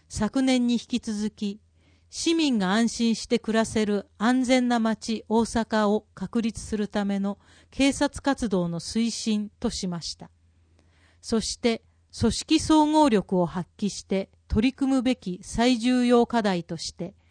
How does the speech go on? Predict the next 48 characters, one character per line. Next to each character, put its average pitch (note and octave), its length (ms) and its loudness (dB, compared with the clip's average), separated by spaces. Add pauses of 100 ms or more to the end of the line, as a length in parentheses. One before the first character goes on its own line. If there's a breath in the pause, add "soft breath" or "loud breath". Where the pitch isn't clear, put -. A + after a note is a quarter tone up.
(360 soft breath)
ひ - 180 -16
っ - 80 -20
た C#4+ 140 2
く D4 120 0
り C#4+ 120 0
等 C4+ 280 0
の F3 180 -4
街 A3+ 300 0
頭 B3+ 260 4
犯 A3 280 0
罪、 E3 280 -10 (560)
暴 C4+ 240 4
力 C4+ 300 2
団、 F3+ 280 -4 (400)
外 C4+ 240 4
国 C#4+ 300 0
人 C4 220 0
犯 B3 260 -2
罪 B3 220 2
組 C4+ 180 -4
織 - 240 -8
に F3+ 160 -2
よ E3+ 100 0
る F3 100 -2
犯 F3+ 300 -4
罪、 E3+ 320 -6 (640 soft breath)
強 C4 260 4
盗 C4+ 240 2
等 G3 440 0 (240)
重 C4+ 320 2
要 C#4+ 220 6
犯 C4+ 260 0
罪 F#3 220 -2
な G3 160 -2
ど F3+ 100 0
の E3 220 -8 (160)
検 C4+ 340 0
挙、 F3 220 -6 (180)
抑 G3+ 300 0
止 - 160 -10
活 C4 280 -2
動 E3 300 0
を E3+ 140 -6
重 A3+ 240 -2
点 A3+ 260 0
目 G#3+ 220 -2
標 E3 280 -4
に、 E3 220 -12